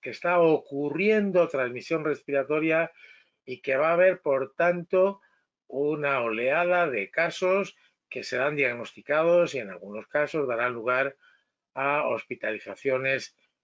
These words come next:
y demás. Es un buen indicador la presencia del virus en, en esta, en estas aguas residuales. Em, desde luego, la afecta-, la distribución global de la infección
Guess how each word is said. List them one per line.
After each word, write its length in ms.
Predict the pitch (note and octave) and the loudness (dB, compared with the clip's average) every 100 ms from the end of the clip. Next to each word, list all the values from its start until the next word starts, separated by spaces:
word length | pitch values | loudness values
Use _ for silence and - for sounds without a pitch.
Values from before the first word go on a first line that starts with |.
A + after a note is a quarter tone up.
| _ - | _ -14
y 120 | A#2+ | -6
demás. 460 | A2 G2+ E2+ - - | -6 -6 -10 -12 -14
Es 220 | A#2+ - | -12 -12
un 240 | B2 A2+ G#2 | -14 -10 -2
buen 220 | D#3+ F#3+ | 0 0
indicador 720 | F3 D#3+ D3+ C#3+ D#3 D#3 - _ _ _ | -2 -2 -2 0 2 0 -4 _ _ _
la 120 | - A#2 | -8 -6
presencia 720 | A#2+ - D3+ C#3+ D#3+ D3+ D3 _ _ _ _ | -6 -2 -4 0 0 0 0 _ _ _ _
del 760 | B2 A2 B2 B2+ B2 B2 A#2 A2+ | -20 -6 -2 0 0 -2 -4 -4
virus 560 | B2+ C3+ C#3 C3+ - - | -2 0 0 -2 -8 -6
en, 380 | B2+ A#2+ A2+ | -6 -6 -8
en 180 | A2+ A#2+ | -6 -4
esta, 640 | B2+ A#2 - A#2+ A2 G#2+ G2 | -4 -6 -2 -2 0 -2 -4
en 100 | A2+ | -4
estas 300 | C3 - B2 | -4 -4 -2
aguas 280 | B2+ A#2 G#2+ | 0 0 -2
residuales. 680 | G#2 - F#2+ F2 F2+ _ _ _ _ _ _ _ _ _ _ - | -4 -8 -10 -10 -12 _ _ _ _ _ _ _ _ _ _ -6
Em, 560 | B2 B2 B2 B2 A#2+ - | 0 0 0 -2 -8 -4
desde 340 | C#3 C3+ C#3+ | 0 2 4
luego, 400 | F3 F#3+ G#3 F#3+ | 4 6 6 6
la 180 | E3+ D#3 | 6 2
afecta-, 500 | C#3 C#3+ - D3 C#3 | 0 -6 -4 -2 0
la 120 | C3+ | -2
distribución 600 | C#3 - C3 B2+ F3+ F3 | -2 -4 -6 -4 -2 0
global 340 | D#3+ D#3+ D#3 D3 | 2 2 2 2
de 80 | |
la 140 | C#3+ B2+ | 2 0
infección 720 | A#2+ B2+ - E3+ F3 F3 | -4 -10 -6 2 2 2